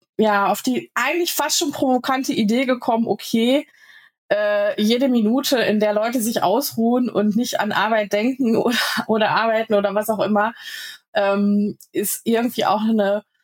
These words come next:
eine Zeit, in der sie sich eben kapitalistischen Strukturen entziehen. Und es ist natürlich, wie gesagt, äh, es ist jetzt nicht die große soziale Bewegung, die wir vom Sofa aus starten können, aber ich hab gedacht, naja, das kann man ja schon mal als,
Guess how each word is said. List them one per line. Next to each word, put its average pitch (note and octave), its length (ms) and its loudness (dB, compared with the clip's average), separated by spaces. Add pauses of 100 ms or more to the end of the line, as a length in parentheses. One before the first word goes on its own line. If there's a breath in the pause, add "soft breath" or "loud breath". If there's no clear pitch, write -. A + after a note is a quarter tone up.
(260)
eine A3 140 0
Zeit, G#3 500 -2
in G#3 120 0
der F#3+ 180 0
sie G#3 120 -2
sich G3+ 260 -4
eben G3 560 0
kapitalistischen G3+ 1400 -2 (180)
Strukturen G#3+ 840 0
entziehen. G3 680 0 (460 loud breath)
Und B3 240 -2
es C#4 140 0
ist E4+ 240 0
natürlich, D#4 440 2
wie C4+ 120 2
gesagt, C4 500 -2
äh, B3 320 0 (460 soft breath)
es - 160 -2
ist C4 140 0
jetzt A#3+ 220 -2
nicht C4+ 260 0
die B3 100 -2
große A#3 300 0
soziale A#3 460 0
Bewegung, A#3 460 2
die A#3 140 -2
wir A3+ 100 2
vom G#3 220 0
Sofa A#3 260 2
aus A3+ 180 0
starten A3 380 0
können, A3+ 420 2
aber G#3 200 0
ich G#3+ 100 -6
hab A3+ 100 -10
gedacht, G3+ 360 -4
naja, G3+ 200 4
das G#3 140 0
kann G#3 140 -2
man G3 140 2
ja F3+ 120 2
schon G#3 160 0
mal G3 160 2
als, F3+ 400 0